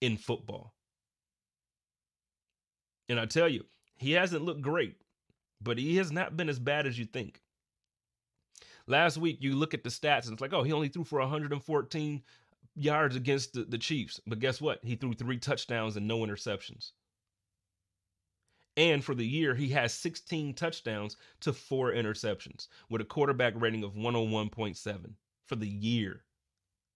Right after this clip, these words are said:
So while you can talk about him being wildly inconsistent, I can also m-, show you big moments where he's shown up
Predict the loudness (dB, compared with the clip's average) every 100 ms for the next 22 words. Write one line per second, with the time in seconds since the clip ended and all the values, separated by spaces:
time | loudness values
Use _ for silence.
0 | _ _ _ _ _ _ _ -20 -2 2
1 | 6 6 4 0 0 0 0 0 0 0
2 | 0 0 2 2 0 -4 -4 -6 -2 -2
3 | -2 -6 -8 _ _ _ _ -10 -6 -2
4 | 0 0 0 -2 -2 -4 -8 2 4 4
5 | 4 0 0 0 0 0 0 -4 -4 -4
6 | -2 -2 0 2 0